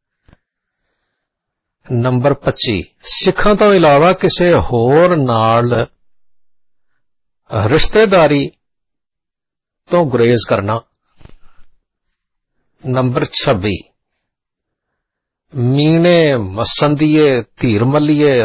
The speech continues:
ਰਾਮ ਰਾਈਏ, ਨੜੀ ਮਾਰ, ਕੁੜੀ ਮਾਰ ਤੇ ਸਿਰ ਗੁੰਮ, ਭਾਵ ਜਿਹੜੇ ਸਿਰ ਮੁੰਨਣ ਵਾਲੇ ਹੋਣ, ਉਹਨਾਂ ਨਾਲ ਵਰਤੋਂ ਵਿਹਾਰ ਨਹੀਂ ਕਰਨਾ।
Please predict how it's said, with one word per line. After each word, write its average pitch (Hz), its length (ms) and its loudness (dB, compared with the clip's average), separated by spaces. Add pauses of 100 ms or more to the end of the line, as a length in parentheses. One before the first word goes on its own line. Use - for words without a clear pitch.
ਰਾਮ 127 320 0
ਰਾਈਏ, 123 500 -2
ਨੜੀ 127 460 -2
ਮਾਰ, 139 340 0 (340)
ਕੁੜੀ 170 320 0
ਮਾਰ 98 440 -2 (1120)
ਤੇ 175 160 -2
ਸਿਰ 196 360 2
ਗੁੰਮ, 127 360 -2 (840)
ਭਾਵ 104 600 -2 (1500)
ਜਿਹੜੇ 160 260 2
ਸਿਰ 170 320 2
ਮੁੰਨਣ 147 380 0
ਵਾਲੇ 120 320 2
ਹੋਣ, 95 380 -4 (960)
ਉਹਨਾਂ 143 320 -2
ਨਾਲ 113 240 -2
ਵਰਤੋਂ 139 360 -4
ਵਿਹਾਰ 101 260 -2
ਨਹੀਂ 95 180 -8
ਕਰਨਾ। - 420 -14